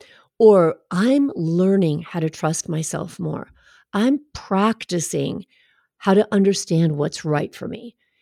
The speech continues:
Do you understand how, like, when you hear that, it changes the energy of everything and it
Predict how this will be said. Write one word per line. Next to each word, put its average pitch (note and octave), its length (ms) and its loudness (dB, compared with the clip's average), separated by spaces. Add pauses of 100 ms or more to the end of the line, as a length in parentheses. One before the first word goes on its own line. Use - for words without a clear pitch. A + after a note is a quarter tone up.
(140)
Do G3 140 0
you A#3+ 100 6
understand D#4 480 -2
how, G#3 180 0
like, F3+ 220 2
when F#3 160 2
you F3+ 80 0
hear D4 460 -6
that, - 320 -6
it D#3+ 120 -8
changes C4+ 540 -4
the - 180 -8
energy F#3 460 -4
of E3 240 -6
everything F3 500 -8
and D3+ 100 -2
it - 100 -20